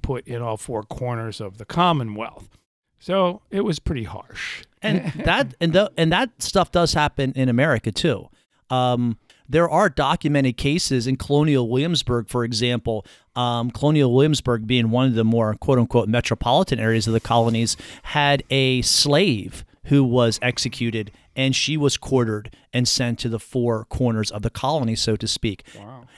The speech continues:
Speaker 2: It wasn't certainly as common as was taking place in the time period you're talking about, but it did occasionally happen even here in the United States or in colonial America. It's also important to note here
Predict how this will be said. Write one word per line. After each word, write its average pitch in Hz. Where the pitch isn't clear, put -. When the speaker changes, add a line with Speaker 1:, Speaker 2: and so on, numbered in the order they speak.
Speaker 2:
It 151
wasn't 160
certainly 160
as 117
common 147
as 120
was 107
taking 123
place 120
in 113
the 113
time 120
period 113
you're 147
talking 123
about, 110
but 135
it 151
did 185
occasionally 160
happen 139
even 127
here 127
in 117
the 113
United 113
States -
or 135
in 117
colonial 110
America. 98
It's -
also 247
important 143
to 131
note 127
here 113